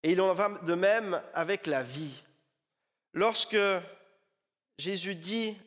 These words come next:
à cette jeune fille décédée, « Talitha koum », c'est-à-dire, « Jeune fille, lève-toi », la jeune fille se lève et vit.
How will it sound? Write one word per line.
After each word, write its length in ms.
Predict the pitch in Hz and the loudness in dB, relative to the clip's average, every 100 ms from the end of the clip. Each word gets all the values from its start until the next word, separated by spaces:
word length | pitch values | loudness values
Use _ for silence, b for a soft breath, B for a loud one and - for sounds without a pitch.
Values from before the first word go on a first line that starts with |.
| - | -8
à 100 | 143 | -6
cette 260 | - 151 | -4 -4
jeune 280 | 147 208 196 | 0 0 0
fille 400 | - 208 202 160 | -6 -6 -6 -4
décédée, « 720 | 135 185 - 185 165 175 160 - _ _ _ _ _ _ - | -2 0 0 -2 0 -2 -2 -12 _ _ _ _ _ _ 0
Talitha 460 | 214 208 202 190 | 0 0 -2 -2
koum », 500 | 170 - 269 262 123 127 - _ _ _ - | -2 -2 0 0 -2 -6 -20 _ _ _ -10
c'est-à-dire, « 420 | 151 143 147 - - | -8 -4 -4 -6 -14
Jeune 280 | 135 180 208 | -2 0 0
fille, 340 | - 190 175 143 _ _ 117 | -4 -8 -10 -12 _ _ -4
lève-toi », 680 | 135 202 196 - 160 - - - _ _ _ _ _ _ _ _ _ _ _ _ _ | 0 0 -2 -4 -2 -2 -4 -18 _ _ _ _ _ _ _ _ _ _ _ _ _
la 100 | 127 | -6
jeune 240 | 135 185 | -2 -4
fille 360 | 180 - 190 214 _ _ - | -4 -10 -10 -12 _ _ -16
se 200 | - 131 | -8 -4
lève 560 | 135 156 165 139 120 - _ _ - | 0 0 0 -4 -14 -18 _ _ -10
et 100 | 123 | -10
vit. 280 | 123 127 | -10 -16